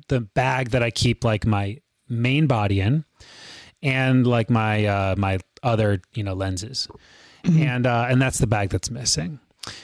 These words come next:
Speaker 1: And so I'm, I, this, the, the event is started. This is not a long event.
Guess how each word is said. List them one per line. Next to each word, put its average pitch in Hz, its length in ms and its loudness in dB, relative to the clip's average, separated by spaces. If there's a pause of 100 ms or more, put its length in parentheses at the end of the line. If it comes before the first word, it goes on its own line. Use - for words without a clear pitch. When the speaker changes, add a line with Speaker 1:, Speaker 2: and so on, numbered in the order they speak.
(300)
Speaker 1:
And 147 300 4
so 147 1080 2 (120)
I'm, 165 440 2 (160)
I, 165 140 0
this, 143 260 0
the, 151 420 2
the 151 160 2
event 156 380 4
is 147 100 4
started. 135 640 0 (180)
This 131 160 2
is 151 140 4
not 151 240 4
a 220 40 4
long 131 380 4
event. 107 420 2